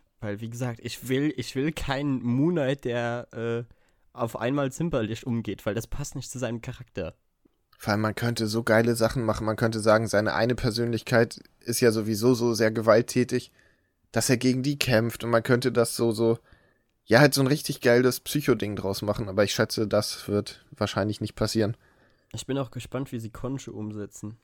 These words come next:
Speaker 2: Ach, sie können optisch so viel geiles Zeug machen.
Speaker 1: Ja, eben.
Speaker 2: Ah, ich, ich bin gespannt. Ich möchte immer noch, ich wollte, hab ja gesagt, das hier wird eine positive Folge. Ich bin positiv optimistisch,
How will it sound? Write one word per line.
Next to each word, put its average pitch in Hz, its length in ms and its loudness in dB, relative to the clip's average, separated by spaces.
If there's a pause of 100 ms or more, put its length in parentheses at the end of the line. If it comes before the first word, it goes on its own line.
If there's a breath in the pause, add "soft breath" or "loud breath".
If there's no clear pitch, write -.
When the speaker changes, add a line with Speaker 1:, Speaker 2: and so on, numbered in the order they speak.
(540)
Speaker 2:
Ach, - 80 -14
sie - 140 -4
können 85 360 -6
optisch - 560 -6
so 107 220 -2
viel 98 220 -10
geiles 92 440 -6
Zeug - 280 -10
machen. 131 340 -16 (580)
Speaker 1:
Ja, 110 200 -12
eben. 110 300 -14 (100)
Speaker 2:
Ah, 117 100 6
ich, 120 180 2
ich 127 140 -4
bin 123 140 2
gespannt. 101 380 0
Ich 104 120 -6
möchte 131 300 2
immer 120 160 2
noch, 113 100 0
ich 117 220 -4
wollte, 131 300 4
hab 127 140 -2
ja 123 60 8
gesagt, 107 260 4
das 117 140 2
hier 110 220 0
wird - 80 -4
eine 101 80 -8
positive 107 580 -2
Folge. 98 320 4
Ich - 140 -6
bin 104 240 2 (140)
positiv 123 500 4
optimistisch, - 720 -6